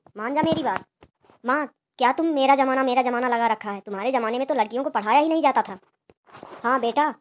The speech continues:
नए ज़माने के चोचले हैं, लड़कियाँ थोड़ा पढ़ के आ गईं,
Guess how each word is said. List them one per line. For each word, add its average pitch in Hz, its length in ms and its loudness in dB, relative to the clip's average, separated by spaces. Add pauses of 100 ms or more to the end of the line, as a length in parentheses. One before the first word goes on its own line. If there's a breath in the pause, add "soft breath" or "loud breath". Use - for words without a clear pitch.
नए 254 160 0
ज़माने 240 320 0
के 240 80 -4
चोचले 233 360 -2
हैं, 254 140 -2 (460 soft breath)
लड़कियाँ 233 300 -4
थोड़ा 233 200 0
पढ़ 226 140 0
के 240 100 0
आ 226 80 4
गईं, 262 220 -2